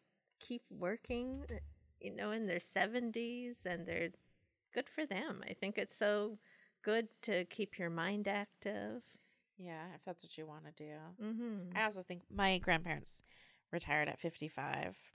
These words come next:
Speaker 2: and they've been able to do all this other stuff, you know, like travel and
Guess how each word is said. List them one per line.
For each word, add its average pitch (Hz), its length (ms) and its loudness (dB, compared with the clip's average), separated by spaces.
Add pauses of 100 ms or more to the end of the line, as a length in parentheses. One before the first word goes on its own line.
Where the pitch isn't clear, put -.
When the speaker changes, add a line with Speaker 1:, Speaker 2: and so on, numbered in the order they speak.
(240)
Speaker 2:
and 160 120 -6
they've 165 180 0
been 170 120 2
able 160 220 -2
to - 160 -12
do 147 600 -4 (680)
all 175 140 6
this - 580 0 (380)
other 151 200 4
stuff, - 480 2 (360)
you 165 120 -6
know, 131 240 -2
like 131 280 -4
travel 170 760 4
and - 500 -8